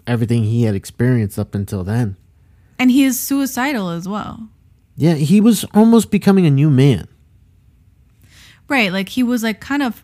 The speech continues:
Speaker 2: pleased with himself with how he was responding to life in prison, but also he was very, almost like a loose cannon, like, when he instigates that fight with the other prisoner.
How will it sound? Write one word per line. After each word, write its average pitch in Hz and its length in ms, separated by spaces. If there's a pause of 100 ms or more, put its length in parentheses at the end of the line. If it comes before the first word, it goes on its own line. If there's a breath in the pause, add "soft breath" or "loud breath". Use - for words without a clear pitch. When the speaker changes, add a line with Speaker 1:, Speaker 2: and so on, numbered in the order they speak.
(120)
Speaker 2:
pleased 240 400
with 277 100
himself 262 560
with 202 160
how 190 360
he 196 240
was 180 380
responding 175 600
to 170 480 (300 soft breath)
life 180 200
in 185 100
prison, 180 360
but 180 140
also 190 520 (840 soft breath)
he 214 420
was 220 640 (580)
very, 269 680 (920)
almost 262 240
like 285 140
a 214 40
loose 208 280
cannon, 196 460
like, 180 200
when 190 160
he 196 480
instigates 202 460
that 170 220
fight 180 260
with 180 140
the 180 100
other 170 180
prisoner. 214 600